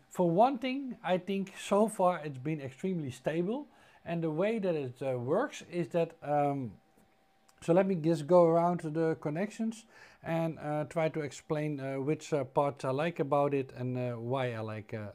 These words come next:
like them. So basically, uh, one thing which is nice is, which I'm already doing now, because I had to kind of take it away a little bit from my normal setup, which is about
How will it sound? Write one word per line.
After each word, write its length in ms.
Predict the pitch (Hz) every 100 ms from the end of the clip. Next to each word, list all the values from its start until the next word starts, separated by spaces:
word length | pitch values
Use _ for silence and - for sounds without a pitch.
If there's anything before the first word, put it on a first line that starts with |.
| 131
like 240 | 123 113
them. 200 | 117 240 - _ _ - - - _
So 460 | - 196 180 160 -
basically, 720 | 160 247 247 220 202 208 208
uh, 260 | 190 170 160
one 300 | 156 202 240
thing 260 | 233 214 180
which 200 | 180 170
is 120 | 135
nice 380 | 151 190 277 - - - _
is, 300 | - 190 -
which 200 | 185 196
I'm 140 | 196
already 320 | 160 185 180
doing 320 | 160 156 170 170
now, 220 | 185 156
because 320 | 147 180 156
I 60 | 160
had 200 | 135 170
to 60 |
kind 280 | 175 - 170
of 120 | 151
take 240 | - 185 190
it 80 | 165
away 320 | 135 165 185
a 60 |
little 240 | 156 180 180
bit 160 | 160
from 180 | 131 156
my 120 | 147 143
normal 340 | 151 165 151
setup, 460 | 127 165 151 131 - - - _
which 220 | 151 151
is 80 | 143
about 360 | 139 151 143